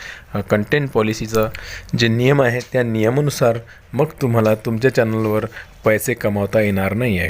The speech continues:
म्हणजे एक पैसासुद्धा मिळणार नाही. तीन ते चार महिने त्याला, अ, वापस चॅनल कव्हर करायला लागतात आणि रियूज कंटेंट तुमच्या चॅनलवर आलं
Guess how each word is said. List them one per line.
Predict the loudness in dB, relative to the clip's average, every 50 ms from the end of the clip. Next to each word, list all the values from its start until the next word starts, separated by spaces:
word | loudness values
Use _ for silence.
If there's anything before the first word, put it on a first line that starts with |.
| -4
म्हणजे | -4 -4 0 2
एक | 2 2 2 0 0 -2
पैसासुद्धा | -2 0 0 -2 -4 -2 -2 0 0
मिळणार | 0 0 0 0 2
नाही. | 2 4 4 2
तीन | 2 -2 -6 -8 -6 -2 -2
ते | -2
चार | -2 0 0 2 2 4 2
महिने | 2 0 0 -2 0
त्याला, | 0 0 2 2 0 -2 -4 -8 -12 -14 -14 -14 -12 -8
अ, | -6 -4 -4
वापस | -2 0 0 2 2 2 0 0 0 -2
चॅनल | -2 -2 -2 -2
कव्हर | -4 -2 0 2 2 2
करायला | 2 2 4 4 6 6 4 4
लागतात | 2 0 -4 -6 -2 2 2 2 2 0 -6 -18 -18 -18 -12 -8
आणि | -6 -4 -2 -2 -2
रियूज | 0 2 4 4 4 2 2
कंटेंट | 0 -2 -2 -2 -4 -6 -6 -4
तुमच्या | -4 -4 -2 0 -2 0
चॅनलवर | 2 0 2 2 4 4 4
आलं | 4 4 4 4 4 4 2 0 -2